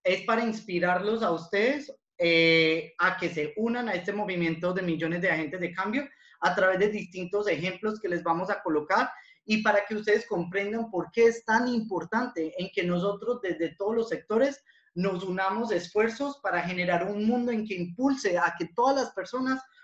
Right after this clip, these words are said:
puedan reconocerse como agentes de cambio. Y, eh, precisamente es lo que ustedes ya están haciendo la mayoría, y ese es el segundo objetivo, motivarlos, porque realmente no se trata de hacer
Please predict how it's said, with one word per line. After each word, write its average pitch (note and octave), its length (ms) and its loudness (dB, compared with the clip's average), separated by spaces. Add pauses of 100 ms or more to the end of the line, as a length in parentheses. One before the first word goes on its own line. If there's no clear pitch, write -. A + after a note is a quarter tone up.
(100)
puedan G#3 260 4
reconocerse F3 720 -2
como D#3+ 260 -4
agentes D3+ 360 -4
de D3+ 120 -2
cambio. C3+ 380 -4 (260)
Y, A3 180 2
eh, A3+ 240 4
precisamente A#3 800 -2
es A3+ 140 -8
lo A#3+ 320 2
que F3 80 0
ustedes G3+ 540 0
ya G#3 100 0
están G3 260 -4
haciendo G3 420 -6
la F3 140 -2
mayoría, F3+ 640 -2 (340)
y G#3+ 160 2
ese G#3+ 200 4
es A3 80 -2
el A3+ 140 0
segundo F#3 360 -2
objetivo, E3+ 460 -2
motivarlos, G#3 840 0
porque G3 280 -4
realmente A3 580 0
no B3 220 -2
se B3+ 160 -6
trata A#3 360 -4
de F#3+ 100 0
hacer E3 400 0